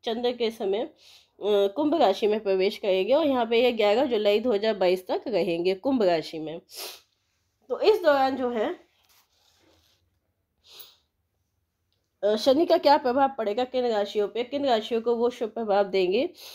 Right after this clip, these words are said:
तो इसकी जानकारी, अ, हम कर लेते हैं। और इसके, अ, इसमें एक बात का विशेष ध्यान रखा जाता है, हम सबसे पहले ये भी देखते हैं कि शनि का कौन सा पाया है, शनि कौन से पाए पे चल के आपकी राशि में आ गए हैं।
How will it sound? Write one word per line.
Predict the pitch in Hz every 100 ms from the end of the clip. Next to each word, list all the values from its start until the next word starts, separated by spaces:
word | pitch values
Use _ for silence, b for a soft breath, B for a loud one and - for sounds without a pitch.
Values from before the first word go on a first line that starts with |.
| B B _ -
तो |
इसकी | 247 262 320
जानकारी, | 254 220 226 233 226 240 233
अ, | 78 175
हम | 214 208 214
कर | 214
लेते | 202 208 196 214
हैं। | 269
और | 285
इसके, | 269 269 302 294
अ, | - - - 220 214
इसमें | - 277 277
एक | 269 262
बात | 262 262
का |
विशेष | 254 254 247 277
ध्यान | 196 214
रखा | 226 226
जाता | 208 202 196
है, | 233
हम | 269 262
सबसे | 285 285
पहले | 254 269
ये | 262 247
भी | 247
देखते | 226 202 - 240
हैं | 247
कि | 285
शनि | 247 226
का | 233
कौन | 240 226
सा | 240
पाया | 262 220 196
है, | 214 208
शनि | 208 220 285
कौन | 254 262
से | 294
पाए | 277 214
पे | 214
चल | 262 233
के | 226 240
आपकी | 220 -
राशि | 202 190 -
में | 196
आ | 185 165
गए | 175 190
हैं। | 208 202